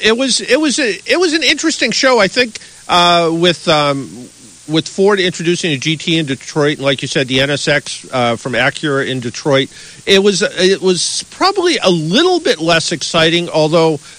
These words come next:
uh, depending, uh, who you are, the, that, uh, Civic that looked like it was ready to roll onto the street,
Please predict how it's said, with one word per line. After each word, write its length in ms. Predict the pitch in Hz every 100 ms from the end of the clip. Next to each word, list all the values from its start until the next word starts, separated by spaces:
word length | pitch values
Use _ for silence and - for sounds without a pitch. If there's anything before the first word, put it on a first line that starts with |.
| -
uh, 300 | 143 139 143
depending, 680 | 127 151 190 202 202 190 180
uh, 480 | 160 156 143 127 131
who 100 | 196
you 200 | 175 170
are, 140 | 180
the, 140 | 151 143
that, 280 | 131 143 147 -
uh, 300 | 139 127 123 110 - -
Civic 420 | - - 262 254 -
that 100 | 160
looked 200 | 151 151
like 220 | 175 -
it 40 |
was 120 | 151 123
ready 260 | 143 156 151
to 100 | 151
roll 340 | 131 147 160
onto 300 | 156 156 156
the 80 | 120
street, 420 | - - 208 131